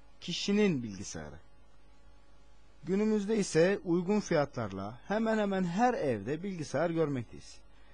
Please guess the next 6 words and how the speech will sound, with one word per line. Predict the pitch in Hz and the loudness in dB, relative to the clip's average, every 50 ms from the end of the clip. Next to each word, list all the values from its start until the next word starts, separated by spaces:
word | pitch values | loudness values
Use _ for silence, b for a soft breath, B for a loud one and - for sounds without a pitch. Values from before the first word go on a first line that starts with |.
| b b - | b b -8
Bilgisayarlar | 143 170 190 190 175 180 - - 147 120 107 92 95 104 117 - - - | -4 -4 -2 -2 -2 -2 -2 0 0 0 0 -2 -4 -6 -6 -8 -10 -4
yaşamımızın | 160 165 185 180 - - 170 - 123 104 98 87 98 120 139 151 139 - | 0 0 0 0 0 -2 -2 -2 -2 -4 -6 -8 -8 -8 -8 -8 -10 -10
bir | - 143 160 156 143 | -6 -4 -4 -4 -4
parçası | - - - 180 175 170 - - - 117 - - | -6 -4 0 0 0 0 -2 -8 -16 -14 -12 -12
haline | 98 107 - 160 156 127 107 117 156 170 | -10 -8 -4 -4 -4 -4 -4 -4 -4 -4
gelmiştir. | 151 123 104 90 71 - - - - - - | -4 -6 -8 -10 -12 -14 -18 -20 -20 -20 -20